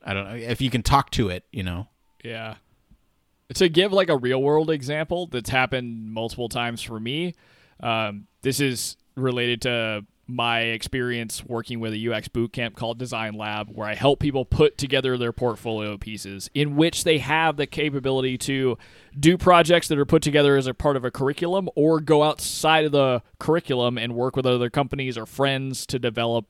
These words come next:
Speaker 2: you know, websites or applications. I always push for my students to go and work with, you know, a family member or a friend that has a business, or go find a nonprofit, because you can end up with a tangible product that's out there in
Speaker 1: Yep.
Speaker 2: the world.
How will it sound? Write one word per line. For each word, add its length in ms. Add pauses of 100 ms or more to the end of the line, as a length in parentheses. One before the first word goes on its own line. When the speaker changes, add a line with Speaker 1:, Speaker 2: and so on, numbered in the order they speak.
Speaker 2:
you 120
know, 180
websites 560
or 160
applications. 840 (460)
I 140
always 440
push 360
for 180
my 180
students 520
to 100
go 420
and 180
work 280
with, 280 (420)
you 140
know, 300
a 100 (140)
family 340
member 460
or 180
a 60
friend 340
that 60
has 220
a 40
business, 420
or 140
go 200
find 240
a 60
nonprofit, 760
because 460
you 100
can 300
end 220
up 160
with 120
a 60
tangible 520
product 360
that's 240
out 240
there 140
in 100
Speaker 1:
Yep. 20
Speaker 2:
the 60
world. 480